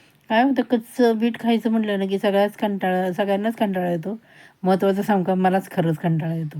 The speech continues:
असं खायचं म्हटलं की. मग म्हटलं चला, अ, होते ब-, बीट्स घरामध्ये शिल्लक, म्हटलं चला छान अशी रेसिपी बनवूया हेल्दी हेल्दी. हे बघा अशा प्रकारे मी किसून घेतलं आहे.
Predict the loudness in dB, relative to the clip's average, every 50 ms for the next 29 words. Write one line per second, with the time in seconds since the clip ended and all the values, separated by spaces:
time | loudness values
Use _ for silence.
0 | -12 -12 -12 -20 -20 -20 -20 _ _ _ _ _ _ -10 -8 -6 -6 -6 -4 0
1 | 0 0 0 0 0 0 0 2 2 2 0 -2 -2 -4 -8 -8 -8 -12 _ _
2 | _ _ _ _ _ -8 -4 -2 0 0 0 0 2 0 0 2 2 2 4 4
3 | 4 4 4 2 2 2 2 4 4 4 2 2 0 -2 0 0 0 0 2 0
4 | 2 4 4 4 2 2 0 -2 -2 -4 -6 -20 -20 _ _ _ _ _ _ _
5 | _ _ _ -2 0 2 2 4 4 4 4 2 2 2 2 0 2 2 0 0
6 | 0 0 0 0 0 0 0 0 0 0 -2 -2 -2 -2 -2 -2 -2 -2 -2 -2
7 | -2 -2 -4 -4 -8 -6 -6 -4 -2 -2 -2 -2 -2 -2 -2 -2 -4 -4 -8 _
8 | _ _ _ _ _ _ _ -4 0 0 0 2 2 2 2 2 2 2 0 -4
9 | -6 -6 -8 _ _ _ _ _ _ -10 -8 -6 -4 -2 -2 -2 -2 -2 -4 -4
10 | -4 -2 0 0 0 0 0 0 -2 -2 -4 -6 -4 -2 0 0 2 2 0 0
11 | 2 2 4 4 4 2 0 -2